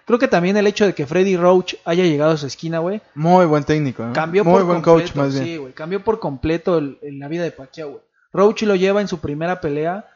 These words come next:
Speaker 1: Hay una anécdota muy chida de cuando Pacquiao llega al gimnasio de Roach, y Roach cuenta que llegó como una persona muy tímida, eh, que a duras penas hablaba inglés, pero que en cuanto se comunicaron,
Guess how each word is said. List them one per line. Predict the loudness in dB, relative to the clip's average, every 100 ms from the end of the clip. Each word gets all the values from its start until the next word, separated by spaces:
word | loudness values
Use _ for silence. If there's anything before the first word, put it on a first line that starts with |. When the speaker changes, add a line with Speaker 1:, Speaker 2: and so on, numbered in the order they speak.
| -2
Speaker 1:
Hay | 2
una | 4
anécdota | 4 4 4
muy | 4 -2 0
chida | 2
de | 2 2
cuando | -2 -4 -8
Pacquiao | -6 0 0
llega | 0 -2 -2
al |
gimnasio | -4 -6 -8 -4 -4
de |
Roach, | 0 -2 -2 -10 _ _ _
y | -4
Roach | 2 2 2
cuenta | -4 -2 -2
que | -2 -2 -2 -2
llegó | -2 0
como | 0 -2 -2
una | -2 -4 -6 -4
persona | -4 -2 -4
muy | -2 -4
tímida, | -2 -2 -2 -2 -2 -4 -8 _ _ _
eh, | -4 -2 -2 -4 -6 -6
que | -6
a | -4
duras | 0 2 2
penas | 0 0 2
hablaba | 2 2 2
inglés, | 0 -2 -2 -4 _ _ _
pero | 2 2
que | 2
en | -2
cuanto | 0 0 0
se | -2
comunicaron, | -2 -2 -2 0 4 4 2